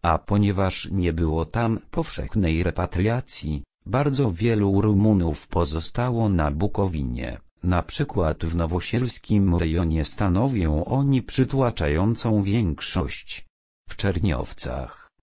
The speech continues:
na każdym kroku słychać rumuński język używany przez handlarzy z Rumunii, ale miejscowi Mołdawianie w zasadzie opanowali cały handel w mieście. Rumuni nie zapominają o tym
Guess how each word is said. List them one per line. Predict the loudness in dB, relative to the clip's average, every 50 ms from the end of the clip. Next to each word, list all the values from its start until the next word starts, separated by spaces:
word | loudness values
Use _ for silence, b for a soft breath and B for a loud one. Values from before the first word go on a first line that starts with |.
| -6 -2
na | 0 0 0
każdym | 0 0 0 0 0 0 0 0 2 2 0
kroku | 0 0 0 -2 -2 -2 0 0 0 0
słychać | -2 -2 0 0 0 2 0 0 -2 -2 -4 -4 -2
rumuński | 0 2 2 4 2 2 2 0 -2 -2 -4 -4 -4 -4 -2 0
język | 0 0 2 2 2 0 0 -2 -4 -4 -2 -2
używany | -2 -2 -2 -2 -2 -2 -2 0 0 0 0 0 0
przez | 0 0 0 0 0 0 -2 -2
handlarzy | -4 -2 -2 0 0 0 2 2 2 2 0 0 0 0 0 0
z | 0 -2
Rumunii, | -2 0 0 2 2 2 2 2 2 2 0 0 -2 -4 -6 -8 -12 _ _ -4
ale | -2 0 0 0 0 0
miejscowi | 0 0 0 0 -2 -4 -6 -4 -2 -2 -2 0 0 0 2 2
Mołdawianie | 4 4 2 2 0 0 0 -2 0 0 0 0 2 2 2 2 2
w | 0 -2
zasadzie | -2 -4 -4 -4 -2 -2 -2 -2 -2 0 0 2 2
opanowali | 2 0 0 0 0 2 2 2 2 0 0 0 -2 -4 -4 -4
cały | -4 -2 0 0 2 2 0 0
handel | 0 -2 -2 -2 0 0 0 0 0 0 0 -2
w | -4 -4
mieście. | -4 -4 -2 -4 -4 -6 -6 -8 -8 -8 -6 -6 -8 -8 -10 -16 _ _ _ _ _ _ -4
Rumuni | 0 2 2 2 4 2 2 2 2 0 0 0 0
nie | 0 2 2 2
zapominają | 2 0 0 0 0 0 0 2 2 2 2 2 2 0 0 0 0 0 0 0 0 0
o | -2 -2
tym | -4 -6 -6 -6 -6 -6 -10